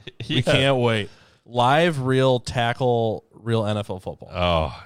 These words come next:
Speaker 1: it's
Speaker 2: I'm so pumped.
Speaker 1: it's the best thing.
Speaker 2: I'm
Speaker 1: It's just
Speaker 2: so pumped.
Speaker 1: I don't
Speaker 2: Thanks for
Speaker 1: no,
Speaker 2: stopping by.
Speaker 1: yeah, maybe I'll be more excited next year, but this is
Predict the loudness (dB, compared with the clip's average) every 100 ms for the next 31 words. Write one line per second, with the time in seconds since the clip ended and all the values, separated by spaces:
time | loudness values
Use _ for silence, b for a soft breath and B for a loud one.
0 | -8 -8 -6 -8 -8 -6 -6 -6 -10 -12
1 | -8 -8 -8 -10 -6 -4 -4 -6 -12 -14
2 | -14 -12 -8 -6 -6 -4 -4 -4 -6 -4
3 | -2 0 -2 -6 -8 -8 -10 -4 0 0
4 | -2 -4 -4 0 0 0 -4 -2 -2 -2
5 | -4 -8 -4 -2 -2 -4 -2 -2 -2 -2
6 | -2 -2 -4 -4 -4 -6 -6 -6 -6 -6
7 | -6 -6